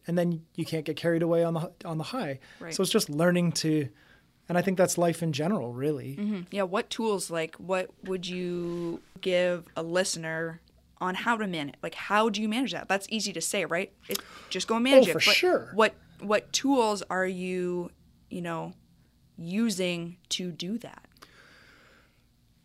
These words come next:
Speaker 1: I think a couple different things. One, it's just figuring out your own headspace. I think that's a big part of it. It's just drilling that in of, yeah, you know what? It's not the end of the world. You just gotta remind yourself that, you know, whether it's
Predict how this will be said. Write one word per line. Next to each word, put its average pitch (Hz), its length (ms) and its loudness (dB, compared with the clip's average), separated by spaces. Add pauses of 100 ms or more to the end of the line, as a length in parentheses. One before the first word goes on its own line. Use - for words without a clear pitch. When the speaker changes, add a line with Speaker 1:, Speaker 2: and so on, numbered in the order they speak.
(200)
Speaker 1:
I - 80 -8
think 277 140 6
a - 40 0
couple 180 240 4
different 139 320 -4
things. 175 280 4
One, 190 200 8
it's - 260 2
just - 240 2
figuring 160 320 4
out 143 140 -2
your 151 100 -4
own 143 100 -6
headspace. 120 640 -6 (380)
I 135 60 -16
think 156 180 -14
that's 139 180 -8
a 131 40 -10
big 135 300 -8
part 127 240 -8
of 127 100 -8
it. 139 120 -6
It's - 220 -6
just - 600 0 (800)
drilling 170 480 4
that 151 220 4
in 156 220 2
of, 139 440 -6 (760)
yeah, 143 140 0
you 135 160 -2
know 143 120 -2
what? 170 220 2
It's 165 160 -6
not 139 180 -6
the 147 60 -6
end 139 100 -4
of 135 40 -2
the 143 60 -2
world. 190 400 2 (220)
You 139 100 -6
just 139 180 -4
gotta 135 200 -2
remind 127 320 -8
yourself 123 380 -10
that, 127 200 -12 (440)
you 139 80 -8
know, 127 100 -4
whether 156 300 4
it's - 320 0